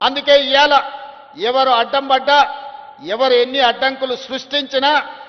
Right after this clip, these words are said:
వాటన్నిటిని ఒకటొకటిగా అధిగమించుకుంటూ, సమస్యలు సృష్టించినప్పుడు సమన్వయంతో ముందుకు వెళ్తున్నాం. అందుకే ఇవాళ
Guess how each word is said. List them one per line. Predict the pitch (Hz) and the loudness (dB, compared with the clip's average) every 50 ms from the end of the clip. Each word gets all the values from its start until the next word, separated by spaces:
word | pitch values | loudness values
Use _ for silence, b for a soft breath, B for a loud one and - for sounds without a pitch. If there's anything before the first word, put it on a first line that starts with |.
| - - - | -20 -8 0
వాటన్నిటిని | 190 247 277 262 269 247 247 254 269 294 311 311 - 311 294 285 | 2 4 4 4 4 2 0 0 -2 -4 -6 -4 -4 -6 -2 -2
ఒకటొకటిగా | 269 262 - 269 262 285 269 277 269 254 247 247 240 | -2 -2 -2 -2 -4 -4 -4 -4 -8 -6 -2 -2 -2
అధిగమించుకుంటూ, | 247 277 269 285 285 285 277 - - - 285 269 - 202 - - - - _ _ _ _ _ | -2 0 -2 -2 -2 -2 -6 -6 -8 -8 -8 -8 -8 -10 -12 -12 -20 -20 _ _ _ _ _
సమస్యలు | - 220 226 254 285 277 - - 277 269 262 254 | -4 -4 -2 -2 -2 -4 -2 0 -2 -2 -2 -6
సృష్టించినప్పుడు | - - - 277 - - - 311 311 285 - 294 277 285 285 277 277 262 254 - - - - - - _ _ _ - - | -10 -12 -14 -14 -14 -12 -10 -10 -10 -8 -8 -4 -4 -4 -4 -2 -6 -6 -6 -8 -16 -20 -20 -20 -20 _ _ _ -8 -4
సమన్వయంతో | 226 220 247 262 269 262 262 262 254 254 247 240 247 240 240 | -4 -4 -2 -2 -2 -2 -2 -6 -6 -8 -8 -8 -8 -8 -8
ముందుకు | 233 220 214 220 226 226 226 185 | -8 -10 -14 -12 -10 -10 -10 -6
వెళ్తున్నాం. | 185 196 214 220 - 233 226 220 - - - - _ _ _ _ _ _ _ _ | -6 -8 -8 -6 -8 -8 -8 -8 -10 -14 -18 -20 _ _ _ _ _ _ _ _
అందుకే | 180 226 254 277 - 277 277 269 | -6 -4 -4 -4 2 4 4 4
ఇవాళ | 269 254 262 269 285 294 | 4 2 2 2 2 4